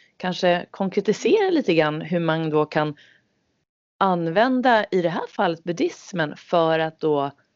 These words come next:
det här må-, välmåendet, men också för prestationen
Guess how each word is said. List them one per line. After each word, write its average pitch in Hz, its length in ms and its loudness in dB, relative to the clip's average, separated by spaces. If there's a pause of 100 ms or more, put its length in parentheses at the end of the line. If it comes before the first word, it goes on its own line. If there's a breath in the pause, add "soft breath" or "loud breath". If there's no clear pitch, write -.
(140)
det 156 120 -6
här 143 360 0 (420)
må-, 175 260 -2
välmåendet, 180 1200 0 (200)
men 262 200 2
också 170 300 -4
för 156 140 -2
prestationen 160 840 -6